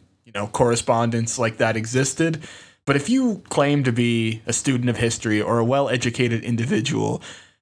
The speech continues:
and you're trying to argue that, you know, he was a product of the times and you can't assess past actions with, you know, present morality, you're just a charlatan. You're just straight up lying because you should know better. You should fucking know better.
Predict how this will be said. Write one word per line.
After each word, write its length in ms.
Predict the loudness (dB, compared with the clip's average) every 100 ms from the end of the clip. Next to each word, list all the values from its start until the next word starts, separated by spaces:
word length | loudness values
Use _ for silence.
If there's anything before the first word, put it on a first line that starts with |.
| _ _ -2
and 160 | 0
you're 140 | 2 2
trying 260 | 2 2
to 80 | 2
argue 420 | 2 0 0 -2
that, 320 | -2 -2 -4 -2
you 80 |
know, 120 | -4 0
he 100 | 0
was 120 | 0
a 40 |
product 340 | 0 0 0 -2
of 60 |
the 80 | -4
times 440 | 0 0 0 -2
and 80 | -4
you 60 | -4
can't 300 | 0 0 0
assess 560 | -4 0 0 0 -4 -8 _ _ -4
past 360 | 0 0 0 -2
actions 800 | 0 0 0 -2 -4 -6 -8 -4
with, 360 | -2 0 -2 -12 _ _ _ _
you 80 | -2
know, 140 | -2 -2
present 500 | 0 0 2 0 0
morality, 720 | 2 2 0 0 -2 -6 -8 -16 -20 _ _
you're 520 | -2 0 2 2 0 -6 -4
just 260 | -2 -2
a 20 | -2
charlatan. 680 | -2 -2 -4 -10 -10 -10 -14 _ 0
You're 140 | 0
just 180 | 2 -2
straight 260 | 0 0
up 140 | 0 0
lying 400 | 0 -2 -6 -4
because 400 | -2 2 0 0
you 100 | 0
should 200 | 0 0
know 180 | 0 0
better. 320 | -4 -8 -8 0
You 120 | 0
should 180 | 0 0
fucking 380 | 0 2 0
know 160 | 0 -4
better. 360 | -6 -8 -12